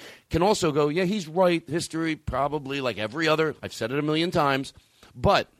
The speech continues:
hold on, I'm gonna go full circle here. So with the word retarded, whether you should say anything or whether you shouldn't, I, believe me, we, I deal with that all the time. I would say seventy-five percent of the time I don't. But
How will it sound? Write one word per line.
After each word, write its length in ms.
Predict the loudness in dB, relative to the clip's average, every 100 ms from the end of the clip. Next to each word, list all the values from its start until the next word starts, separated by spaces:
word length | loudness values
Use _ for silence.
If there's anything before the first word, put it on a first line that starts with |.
| -2
hold 160 | 0
on, 120 | 2
I'm 60 | 0
gonna 120 | -2
go 120 | -2 -4
full 180 | -4
circle 340 | -2 -2 -2 -4
here. 200 | -4 -4 _ -20 -20 -20 -6
So 380 | 2 4 4 -2 _ _ _ _ -20 _ 0
with 140 | 0
the 60 | 2
word 220 | 4 4
retarded, 520 | 4 4 4 4 0
whether 160 | -2 -2
you 80 | -2
should 200 | -6 -2
say 140 | 2
anything 260 | 2 0 -2
or 40 |
whether 140 | -2 -2
you 80 |
shouldn't, 440 | -2 -2 -2 -4 -12 _ _
I, 140 | 0 0
believe 400 | 0 -2 0 2
me, 100 | 0
we, 220 | -2 -4 0
I 120 | 0
deal 200 | 2 0
with 120 | 0
that 100 | 2
all 100 | 2
the 80 | 0
time. 300 | -2 -2 0
I 80 | 0
would 160 | 0 0
say 240 | -2 -4
seventy-five 560 | 0 0 0 0 0 0
percent 220 | -2 -4
of 60 |
the 60 | -4
time 260 | -2 -2 -2
I 100 | -6
don't. 540 | -6 2 2 2 -8 -20 _ _ _ _ -20
But 420 | 0 2 4 2